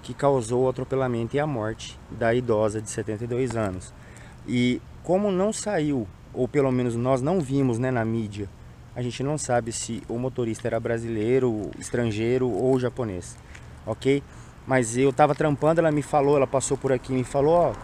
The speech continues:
a polícia tá aqui com o carro em cima do guincho, né? O, o carrinho preto que tá amassado, enfim. Eu falei pra ela voltar e filmar com o celular dela, ok? Eu vou tá anexando no vídeo aí, só pra mostrar pra vocês.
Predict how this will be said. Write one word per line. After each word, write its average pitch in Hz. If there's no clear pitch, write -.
a 151
polícia 170
tá 175
aqui 170
com 170
o 165
carro 165
em 160
cima 180
do 185
guincho, 165
né? 160
O, 143
o -
carrinho 139
preto 143
que 127
tá 135
amassado, 147
enfim. 123
Eu 139
falei 151
pra 156
ela 156
voltar 147
e 151
filmar 156
com -
o -
celular 156
dela, 107
ok? 147
Eu 131
vou 127
tá 135
anexando 135
no 127
vídeo 120
aí, 139
só -
pra 143
mostrar 143
pra 131
vocês. 156